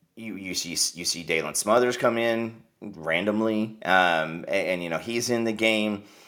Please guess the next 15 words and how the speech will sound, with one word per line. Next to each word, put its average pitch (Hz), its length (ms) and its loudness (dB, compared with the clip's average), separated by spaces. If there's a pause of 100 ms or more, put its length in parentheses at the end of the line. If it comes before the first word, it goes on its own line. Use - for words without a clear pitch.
(160)
And 110 160 -2
then 101 160 2
you 92 80 -4
see 90 160 -2
Javonte 82 440 -2
Barnes 120 360 2
in 120 120 0
there. 110 100 -4 (200)
Like, 107 180 4
he, - 340 -12
the 123 180 10
whole 196 260 12
saying 135 420 6
with, 107 180 2
like, 90 260 4